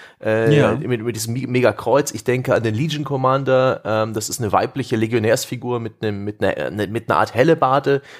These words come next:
Speaker 1: die extrem auf, auf Nahkampf getrimmt ist und auf Duelle und auch, also eine Carrier-Rolle hat, also einer der bestimmten Charaktere, wenn sich jemand dafür entscheidet.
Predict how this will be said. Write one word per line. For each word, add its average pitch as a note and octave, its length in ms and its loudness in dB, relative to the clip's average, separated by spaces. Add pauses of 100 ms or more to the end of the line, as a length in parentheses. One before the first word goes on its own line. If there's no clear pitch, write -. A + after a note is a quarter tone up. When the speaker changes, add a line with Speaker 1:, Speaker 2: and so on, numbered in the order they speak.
(100)
Speaker 1:
die B2+ 120 0
extrem C3 480 0
auf, A#2 340 0
auf A2 300 0
Nahkampf A2+ 500 0
getrimmt A2 460 -8
ist - 240 -8
und G#2+ 300 -6
auf G#2 100 -8
Duelle A#2 540 2
und - 140 -2
auch, - 220 -2
also G2+ 220 -6
eine G#2 80 -6
Carrier-Rolle A#2+ 680 2
hat, A#2 140 -2
also G#2+ 180 -2
einer A2 180 2
der A2 80 2
bestimmten C3 440 -6
Charaktere, A#2+ 480 0
wenn A#2 140 -2
sich B2 100 -8
jemand A#2+ 220 -4
dafür A2 240 -4
entscheidet. A2+ 460 -2